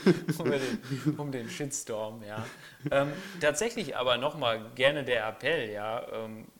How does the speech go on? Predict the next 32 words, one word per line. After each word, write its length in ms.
wir 160
haben 80
ja 100
darüber 300
gesprochen, 400
wie 140
wir 160
uns 180
dabei 300
fühlen 320
und 100
dass 180
wir 120
uns 160
auch 180
reichlich 340
unwohl 320
dabei 280
fühlen, 420
sowohl 400
als 260
weiße, 300
privilegierte 800
über, 500
ähm, 480
äh, 240
das, 300
dieses 380
Thema 280
Rassismus 580
zu 120
sprechen, 460